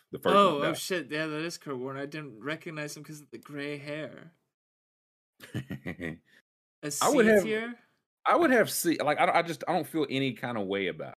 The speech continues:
Speaker 1: it.
Speaker 2: Yeah, I'd say same with Drew Brees, right? C tier also?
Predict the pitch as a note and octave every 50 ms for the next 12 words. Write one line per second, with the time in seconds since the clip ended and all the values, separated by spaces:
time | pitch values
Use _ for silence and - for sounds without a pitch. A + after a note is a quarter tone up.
0 | - _ _ _ _ D3 D3 C#3+ D3 C#3+ C#3 C#3 C3+ B2 - E3+ F#3 F#3 - -
1 | A#3 G#3+ G#3 - A3+ A3 A3 G#3+ G3+ E3+ E3 E3+ E3 E3 D#3 D#3+ D3+ C#3+ C3+ C3
2 | B2+ C3 D3 C#3+ D3 D3+ D3+ C#3 - - - - C#3 C#3+ C#3 - D#3+ D3+ D3 D3
3 | D3 D3+ D3+ - - D#3+ D#3+ D#3+